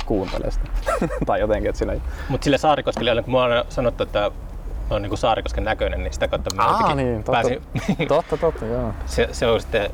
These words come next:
Speaker 2: ehkä ollut kans kotimaisessa runoudessa niinku semmonen, tota, avain sinne.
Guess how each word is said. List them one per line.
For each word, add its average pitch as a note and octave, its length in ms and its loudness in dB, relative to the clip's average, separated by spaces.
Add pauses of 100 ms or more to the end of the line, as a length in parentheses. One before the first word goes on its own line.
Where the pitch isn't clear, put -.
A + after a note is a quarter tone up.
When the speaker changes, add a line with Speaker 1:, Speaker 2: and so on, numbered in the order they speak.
Speaker 2:
ehkä G#2+ 240 -2
ollut G2 120 -2
kans G2+ 260 -2 (120)
kotimaisessa G2+ 680 -2 (440)
runoudessa F#2+ 440 0
niinku F#2 180 -4
semmonen, F#2 360 -4 (1000)
tota, - 440 -2 (500)
avain G2+ 460 2 (540)
sinne. A#2 280 -4